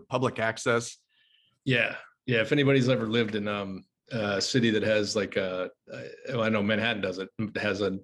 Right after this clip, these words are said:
Speaker 2: one. It's, um, you know, very low budget, shot on video. Uh, it, every, even if it's about, like, uh, local politics, it looks sleazy.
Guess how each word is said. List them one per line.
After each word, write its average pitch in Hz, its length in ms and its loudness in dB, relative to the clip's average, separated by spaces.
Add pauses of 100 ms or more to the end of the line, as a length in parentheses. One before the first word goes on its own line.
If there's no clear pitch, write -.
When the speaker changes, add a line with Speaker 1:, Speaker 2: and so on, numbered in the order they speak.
Speaker 2:
one. 104 300 -2 (640)
It's, - 300 0
um, 101 500 0 (260)
you 117 100 -4
know, 107 60 -4
very 120 800 4 (260)
low 107 280 -2
budget, 101 480 -2
shot 107 300 0
on 104 200 0
video. 98 760 -4
Uh, 98 460 -2 (1600)
it, 135 340 0
every, 156 300 4
even 180 260 4
if 147 100 2
it's 156 140 2
about, 123 360 2
like, 110 260 0
uh, 101 180 0
local 107 300 0
politics, 101 580 -6
it 104 80 -10
looks 101 220 -8
sleazy. 92 440 -4